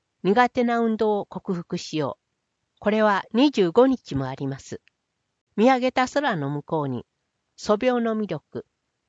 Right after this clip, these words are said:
吉凶。これは四月九日まであります。十二日日曜日、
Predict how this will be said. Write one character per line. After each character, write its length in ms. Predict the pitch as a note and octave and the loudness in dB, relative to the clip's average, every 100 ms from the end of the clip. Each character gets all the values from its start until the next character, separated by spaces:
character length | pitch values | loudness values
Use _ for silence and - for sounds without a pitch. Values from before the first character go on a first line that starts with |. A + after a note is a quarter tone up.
| - | -10
吉 200 | - - _ | -10 -10 _
凶。 280 | C3 G2+ - _ _ _ _ _ _ _ _ _ _ _ _ _ | -4 -4 -6 _ _ _ _ _ _ _ _ _ _ _ _ _
こ 120 | - | -4
れ 100 | G3+ | -2
は 220 | G3+ F#3 - | 0 -2 -6
四 180 | - C#4 | -10 -10
月 260 | - - - | -10 -18 -8
九 140 | E3+ - G#3 | -6 -2 -2
日 160 | - G#3 | -2 -4
ま 120 | F3 | -4
で 100 | B2 | -8
あ 100 | B2 | -10
り 100 | B2+ | -10
ま 120 | B2+ | -10
す。 220 | - - - _ _ _ _ _ _ _ _ _ _ _ _ _ E3+ | -12 -20 -20 _ _ _ _ _ _ _ _ _ _ _ _ _ -4
十 220 | G#3+ B3+ | 0 2
二 180 | A#3+ A#3+ | 2 0
日 400 | A3+ - A3 - | -2 -4 -8 -4
日 360 | E3+ - - | -4 -4 -2
曜 200 | A3 D#3+ C3+ | 0 0 -4
日、 180 | A2+ | -14